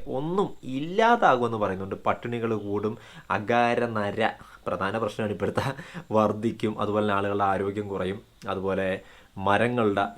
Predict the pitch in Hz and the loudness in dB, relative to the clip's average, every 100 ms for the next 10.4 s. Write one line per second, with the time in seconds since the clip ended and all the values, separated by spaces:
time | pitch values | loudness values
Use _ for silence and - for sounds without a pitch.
0 | 101 98 95 98 92 90 92 101 120 135 | -4 -2 -2 -2 -2 -2 -4 2 4 4
1 | 180 180 160 208 226 233 220 208 202 175 | 2 2 4 4 2 0 -2 -2 0 0
2 | 160 131 113 95 - - 143 170 170 190 | 0 -2 -4 -8 -10 -12 0 2 2 2
3 | 214 196 196 196 196 190 180 180 180 180 | 0 2 4 2 2 0 4 4 4 2
4 | 170 165 170 - - - 139 139 160 156 | 2 2 0 -6 -14 0 2 2 4 4
5 | 147 147 107 113 104 90 - - - - | 4 4 4 4 2 2 -4 -10 -20 0
6 | 131 151 170 165 - - 123 113 120 110 | 4 4 4 0 -4 0 0 2 0 0
7 | 95 90 90 - 143 147 127 107 - 120 | 0 -2 -4 2 2 2 -4 -6 -8 0
8 | 123 131 147 123 104 92 92 85 - 113 | 0 0 0 4 4 2 -4 -6 -4 -4
9 | 113 127 123 101 90 90 104 104 107 101 | 0 2 4 2 -2 -6 -4 2 2 0
10 | - 101 104 98 | -4 -6 -4 -4